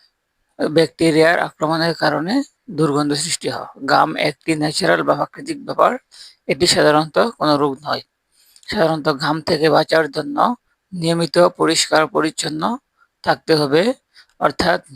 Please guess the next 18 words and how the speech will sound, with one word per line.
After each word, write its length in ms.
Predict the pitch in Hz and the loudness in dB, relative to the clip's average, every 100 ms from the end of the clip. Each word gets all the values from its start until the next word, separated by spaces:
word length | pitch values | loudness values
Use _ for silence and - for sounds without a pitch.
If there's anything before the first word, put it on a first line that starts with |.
| - 170 | -16 -8
নিয়ম 220 | 170 170 165 165 | -2 0 0 0
প্রতিদিন 440 | 165 202 143 175 185 - | 0 0 -2 -4 -4 -2
কমপক্ষে 500 | 160 151 165 - 170 170 165 | -2 -2 -8 -2 0 2 2
একবার 320 | 160 156 185 190 | 0 -2 -2 -2
গোসল 240 | 143 - 156 160 | -2 -2 -2 -4
করতে 220 | 139 156 151 | -4 0 2
হবে, 200 | 147 214 - - - - - | 2 0 -2 -12 -20 -12 -6
সম্ভব 280 | 175 156 156 170 | -2 2 2 2
হলে 160 | 165 170 | 0 -2
দুই 120 | 180 190 | -4 -6
থেকে 200 | 165 156 165 | -6 -4 -6
তিনবার 360 | 170 165 185 254 269 _ _ _ _ 208 | -6 -2 0 0 -2 _ _ _ _ -4
গোসল 240 | 165 156 165 | -2 0 0
করতে 200 | 143 151 147 | 0 0 -2
হবে। 180 | 120 120 - _ _ _ - | -2 -6 -12 _ _ _ -4
সাবান 400 | - 160 160 165 165 | 2 4 4 2 0
দিয়ে 220 | 160 160 196 254 - _ _ - _ _ _ _ | 2 4 4 0 -8 _ _ -20 _ _ _ _
ভালোভাবে 600 | 147 143 156 156 151 160 | 0 4 4 4 4 4